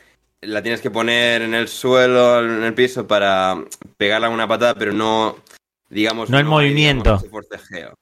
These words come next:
Speaker 1: Exacto, no hay movimiento, digamos, de la
Speaker 2: ¿Se
Speaker 1: pelota,
Speaker 2: permite,
Speaker 1: el balón.
Speaker 2: eso está permitido en el fútbol americano? Lo que se hace en el rugby a veces, de que vas corriendo,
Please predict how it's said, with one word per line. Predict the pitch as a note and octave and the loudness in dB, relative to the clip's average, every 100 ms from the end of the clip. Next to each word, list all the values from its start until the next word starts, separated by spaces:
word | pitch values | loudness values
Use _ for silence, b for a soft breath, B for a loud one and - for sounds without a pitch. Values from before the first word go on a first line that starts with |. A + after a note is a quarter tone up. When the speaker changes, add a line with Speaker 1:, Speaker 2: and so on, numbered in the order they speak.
| _ | _
Speaker 1:
Exacto, | G2+ - - G2 E2+ - | -16 -14 -6 -6 -6 -12
no | F#2+ G#2 | -6 -4
hay | G#2 | -2
movimiento, | G#2+ G#2 G2+ G#2 G#2 G2+ | -2 -2 0 0 0 0
digamos, | G2+ G2 G2+ G2+ | 2 2 0 0
de | G2 G2 G2 | 2 2 2
la | F#2+ F2+ | 2 0
Speaker 2:
¿Se | F2+ | 0
Speaker 1:
pelota, | - F3+ | 0 0
Speaker 2:
permite, | G3+ D4 A#3 D3+ | 0 0 2 2
Speaker 1:
el | - | 2
balón. | G#3+ | 0
Speaker 2:
eso | - A3 D#3 | 4 4 4
está | A2+ - E3 | 2 2 4
permitido | E3+ B2+ G#2+ D#3 | 2 2 0 0
en | F#3 | 2
el | A#2+ | 0
fútbol | - B2 A2 | 0 2 2
americano? | G2+ G2 B2 E3 D#3 G#2 | 2 2 2 2 2 0
Lo | F#2+ G2+ | -2 0
que | G#2 | 0
se | - | 2
hace | A#2+ B2+ | 0 2
en | G#2+ | 2
el | G#2 | 2
rugby | A2+ A2+ G#2+ | 2 2 4
a | |
veces, | A2+ - G#2+ | 4 2 0
de | G2 | 0
que | G#2 | 2
vas | A#2+ - | 0 2
corriendo, | B2+ A#2+ C3 C#3+ C#3+ D3 D#3 | 0 4 4 4 4 2 2